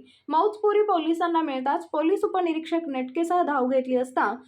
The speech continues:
त्या ठिकाणी पाच चोरटे दबा धरून बसल्याचं निदर्शनास आलं. पोलिसांनी त्यांना पकडण्याचा प्रयत्न केला असता पोलिसांसोबत झटापट करून तिघेजण पळून गेले,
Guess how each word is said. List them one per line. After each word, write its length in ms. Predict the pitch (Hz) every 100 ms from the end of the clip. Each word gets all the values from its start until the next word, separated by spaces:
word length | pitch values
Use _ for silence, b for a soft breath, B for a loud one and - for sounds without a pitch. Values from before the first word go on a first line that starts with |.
| B B
त्या 140 | 320
ठिकाणी 380 | 349 415 392 403
पाच 360 | 415 349 359 359
चोरटे 320 | 381 320 339
दबा 300 | 330 262 294
धरून 280 | 302 330 302
बसल्याचं 440 | 277 277 254 285
निदर्शनास 640 | 294 247 233 247 269 269
आलं. 160 | 269 - - _ _ _
पोलिसांनी 500 | 277 294 320 349 359 403
त्यांना 220 | 349 349
पकडण्याचा 560 | 339 302 311 311 311
प्रयत्न 380 | 330 294 269 294
केला 200 | 294 302
असता 240 | 269 269 320
पोलिसांसोबत 920 | 311 269 269 285 285 302 262 277 -
झटापट 480 | 254 277 330 403 -
करून 240 | 311 311
तिघेजण 520 | 311 240 269 269 277
पळून 300 | 285 285 381
गेले, 240 | 330 220